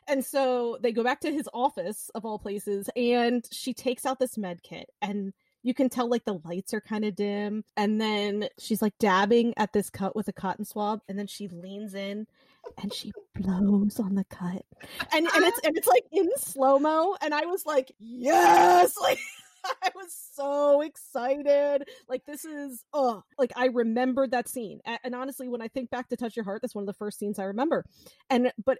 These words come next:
anyway, when we were talking about this, like, what scenes we were gonna talk about, Leah's like, "What are you talking about? What scene in Touch Your Heart? He doesn't get hurt." And I was like, "Leah, yeah, he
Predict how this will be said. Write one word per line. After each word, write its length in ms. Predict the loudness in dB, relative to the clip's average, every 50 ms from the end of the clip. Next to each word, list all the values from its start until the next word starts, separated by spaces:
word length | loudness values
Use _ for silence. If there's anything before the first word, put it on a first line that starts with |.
| 0
anyway, 400 | 0 0 2 2 0 0 0 -2
when 180 | 0 0 0 2
we 100 | 2 0
were 80 | 0
talking 420 | 0 2 0 0 2 2 2 2 2
about 260 | 2 2 0 -2 -2
this, 200 | -4 -6 -6 -4
like, 140 | -6 -4 -4
what 120 | -4 -4 -2
scenes 300 | -2 -2 0 0 0 0
we 60 | 0
were 60 | 0
gonna 140 | 2 0 0 0
talk 200 | 0 -2 -2 0
about, 260 | 0 0 0 0 0
Leah's 260 | 0 4 4 4 4
like, 160 | 2 -4 -2 0
"What 80 | 0 -2
are 40 |
you 40 | -2 -4
talking 320 | -4 -6 -6 -4 -4 -6
about? 260 | -6 -6 -10 -12 -14 _ _ _ _ _ _ _ _ -2
What 180 | -2 -2 0 0
scene 220 | 0 2 2 2 2
in 60 | 0
Touch 200 | -2 -4 -4 -2
Your 120 | -2 0
Heart? 120 | 0 2 2
He 60 | 2 2
doesn't 180 | 2 2 2 2
get 120 | 0 0
hurt." 380 | -6 -6 -8 -4 -4 -4 -4 _ _ _ _ _ -2
And 80 | 0 2
I 40 |
was 80 | 4 4
like, 140 | 2 0 0
"Leah, 560 | -4 0 0 2 4 4 4 6 6 6 4 2 0 _ _ _ -2
yeah, 80 | 2 4
he 280 | 4 4 2 -2 -6